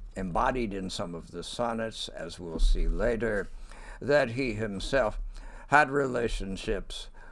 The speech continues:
with a male or males, as well as, of course,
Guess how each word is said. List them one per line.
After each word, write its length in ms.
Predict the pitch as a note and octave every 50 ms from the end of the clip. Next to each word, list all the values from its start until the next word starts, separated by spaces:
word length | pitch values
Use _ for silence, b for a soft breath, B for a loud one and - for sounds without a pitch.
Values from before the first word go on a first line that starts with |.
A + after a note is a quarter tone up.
| B B
with 320 | - B2 B2 A2+ A#2+ A#2+ -
a 80 | - G#2
male 500 | G#2 G#2 G#2 G#2 G#2 G#2 G2 G2 F#2 E2 - - - -
or 140 | - F#2 F2+
males, 760 | E2+ E2+ D#2+ D#2+ D#2 D#2 D2+ D2+ D#2 G2+ A2 A2 - - - - - - - B B B B B B B B B B B B
as 480 | - C#3 D3+ D3+ C#3+ C#3+ C#3+ C#3 - A2
well 300 | A#2 C3 B2+ A#2 A2+ A#2
as, 240 | A2+ A2+ A2+ -
of 140 | G#2+ G2+ -
course, 400 | - A2 G#2 G2+ G#2+ - - -